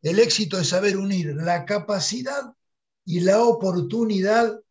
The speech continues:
en el momento preciso. El momento preciso es siempre. Es, es cuando estás en tu casa y vas a la heladera, podés tomarte Coca-Cola o agua, o agua mineral. Ese es el momento preciso.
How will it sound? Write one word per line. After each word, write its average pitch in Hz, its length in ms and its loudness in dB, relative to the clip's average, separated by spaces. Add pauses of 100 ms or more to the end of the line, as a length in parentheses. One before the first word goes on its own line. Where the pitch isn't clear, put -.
(440)
en 151 140 -2
el 165 120 -2
momento 175 540 -2
preciso. 135 800 -6 (400)
El 170 140 -4
momento 247 380 -2
preciso 175 420 -2
es 143 100 -2
siempre. 110 680 -4 (480)
Es, - 280 -4
es 143 240 -8
cuando 151 220 2
estás 170 260 0
en 160 140 -2
tu 151 140 -6
casa 202 560 -4
y 151 140 -4
vas 175 220 2
a 165 60 0
la 156 100 0
heladera, 175 680 2 (520)
podés 165 260 0
tomarte 180 420 -2
Coca-Cola 170 760 0 (220)
o 151 240 -2
agua, 156 340 -2
o 139 140 -4
agua 156 260 0
mineral. 143 640 -4
Ese 214 180 -2
es 170 120 -2
el 160 80 -2
momento 143 460 -2
preciso. - 580 -10